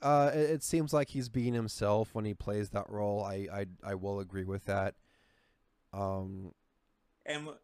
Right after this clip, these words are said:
Speaker 2: and now moving away from that, when it comes to propo-, proposals wise,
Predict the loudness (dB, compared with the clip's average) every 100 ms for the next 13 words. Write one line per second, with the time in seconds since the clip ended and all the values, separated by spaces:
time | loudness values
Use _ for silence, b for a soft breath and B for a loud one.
0 | _ -12 -6 -4 -6 -8 -10 -10 -10 -10
1 | -10 -10 -8 -10 -12 _ -12 -10 -8 -10
2 | -8 -12 -14 -12 -10 -8 -8 -10 _ _
3 | _ _ _ -16 -10 -6 -4 -6 -8 -12
4 | -6 -6 -6 -8 -6 -4 -4 -6 -8